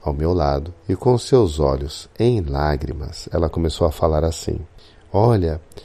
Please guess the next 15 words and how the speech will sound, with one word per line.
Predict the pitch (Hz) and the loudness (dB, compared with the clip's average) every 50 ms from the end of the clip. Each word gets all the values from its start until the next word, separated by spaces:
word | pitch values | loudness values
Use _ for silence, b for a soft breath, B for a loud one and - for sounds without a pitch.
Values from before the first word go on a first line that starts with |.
| B B B | B B B
sou | - - - 98 | -6 0 2 2
estudante | 98 - - - 110 101 90 90 87 90 87 - | 2 2 0 -2 -2 -2 2 2 2 2 0 -2
de | - - - | -8 -14 -14
psicologia | - - - - - 78 76 73 69 67 69 71 73 85 92 95 95 95 95 - _ - - | -14 -14 -12 -6 -4 -2 -2 0 -2 -2 -4 -4 -4 -2 -2 -2 -2 -4 -6 -10 _ -6 -6
e | 104 | -4
sempre | - - - - 147 156 156 156 147 127 117 | -4 -4 -2 0 0 0 0 0 -2 -4 -4
quis | - - - 110 110 110 101 | -4 -4 -2 -2 -2 0 0
entender | 104 92 90 - - 92 92 82 76 73 80 85 82 | 0 -2 0 0 0 0 2 2 2 2 2 2 2
o | 80 | 0
porquê | 78 - - 110 120 123 - - - - - 73 73 73 78 87 95 - b b b b b b b b b b b b | -2 -4 0 0 0 0 0 -6 -12 -6 -2 -2 0 0 -2 -4 -6 -10 b b b b b b b b b b b b
que | - 143 | -2 0
as | 139 135 123 - - | 2 2 0 0 -2
mães | 82 78 78 80 85 92 95 101 98 - - - - - - - | 0 0 2 2 0 0 -2 -4 -8 -10 -16 -20 -20 -8 -2 2
não | 135 143 151 | 2 4 4
abandonam | 139 123 117 107 98 87 82 78 78 90 98 104 101 90 78 71 69 | 2 4 4 4 2 2 2 2 4 4 6 4 4 2 0 -4 -6